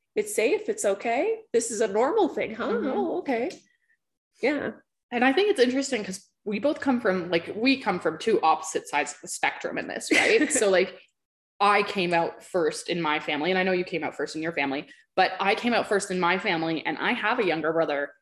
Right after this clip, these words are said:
Speaker 2: He's not gay. <laughs> Like, you know what I mean? He never came out. He's as straight and narrow as they come. Um, and, like, he, like, that didn't happen for us. It wasn't that type of experience.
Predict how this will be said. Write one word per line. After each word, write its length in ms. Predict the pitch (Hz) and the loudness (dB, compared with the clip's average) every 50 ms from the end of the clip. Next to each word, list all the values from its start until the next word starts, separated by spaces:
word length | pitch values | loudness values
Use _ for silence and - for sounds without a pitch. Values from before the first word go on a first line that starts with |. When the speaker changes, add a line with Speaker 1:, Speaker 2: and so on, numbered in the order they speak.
| _ _ _ _ _ _ _ _ _ _ _ _ _ _ _ _ | _ _ _ _ _ _ _ _ _ _ _ _ _ _ _ _
Speaker 2:
He's 360 | - 196 - 220 226 262 277 | -12 -8 -6 -6 -4 0 0
not 180 | 302 311 294 - | 0 0 0 0
gay. 420 | - 202 220 240 190 - 294 - 294 | 2 2 4 4 6 6 6 6 6
<laughs> 180 | 359 302 - | 6 8 8
Like, 220 | - - - - - | 8 8 8 8 8
you 140 | 403 480 508 | 8 8 8
know 60 | 349 | 8
what 100 | 330 370 | 8 6
I 40 | 349 | 6
mean? 160 | 302 320 403 - - - - - - - | 6 4 2 0 -2 -6 -10 -12 -14 -2
He 160 | - 302 320 | 2 6 6
never 280 | 320 285 285 311 - 269 | 8 8 8 6 6 4
came 280 | - - 302 240 226 196 | 4 2 0 2 2 2
out. 260 | 185 165 - - - - | 2 2 0 -2 -4 -4
He's 180 | 233 214 - | -4 0 2
as 240 | 185 175 180 - - | 2 2 2 0 -4
straight 500 | - - - - 208 226 220 240 254 240 - - 269 - - _ _ _ _ _ _ _ _ _ _ _ _ _ _ - | -6 -6 -2 2 4 4 6 4 2 0 -4 -10 -12 -12 -12 _ _ _ _ _ _ _ _ _ _ _ _ _ _ 0
and 220 | 185 175 175 175 | 2 2 2 2
narrow 460 | 175 185 190 202 202 196 196 202 190 | 2 2 4 4 4 4 4 4 2
as 220 | - 185 175 165 - | 2 0 -2 0 2
they 160 | 170 175 214 | 2 4 4
come. 540 | - 247 254 262 233 233 - 247 254 - - - - - - - _ - | 4 4 4 4 6 6 8 6 6 4 2 -4 -10 -14 -16 -6 _ 4
Um, 320 | 196 202 202 190 185 190 - - | 6 6 6 6 4 2 0 0
and, 160 | 226 214 208 | 0 2 4
like, 180 | 196 196 202 196 | 4 4 4 2
he, 520 | - - 254 240 240 247 240 226 202 - - | -2 -4 -4 -2 -2 0 0 0 0 0 2
like, 320 | 214 220 214 - - - _ _ _ _ _ _ _ _ _ _ _ _ _ _ _ _ - | 2 2 2 2 -4 -10 _ _ _ _ _ _ _ _ _ _ _ _ _ _ _ _ -12
that 420 | 190 175 214 208 196 - - 240 | -6 -2 0 2 2 2 2 0
didn't 340 | 233 254 233 240 269 269 269 - | 0 0 2 4 2 2 2 -2
happen 640 | - - - 392 523 - - 233 185 185 147 170 180 | -2 2 4 4 4 4 4 4 4 4 4 0 -6
for 380 | - - - 180 165 160 - | -6 -4 -2 0 0 0 2
us. 260 | - 135 - - - - | 0 0 0 -2 0 2
It 100 | 226 214 - | 2 4 4
wasn't 340 | 226 214 - 269 247 208 - | 4 4 4 4 4 4 2
that 280 | 196 185 180 - - | 2 2 2 2 -2
type 260 | - - 220 220 220 | -2 -2 -2 0 0
of 100 | 226 196 | -2 -4
experience. 1000 | 196 190 - - - - - 285 330 311 247 190 - - - - - - - - | -2 -2 -2 -4 -4 -2 0 2 2 4 2 2 0 -2 -8 -12 -14 -14 -14 -16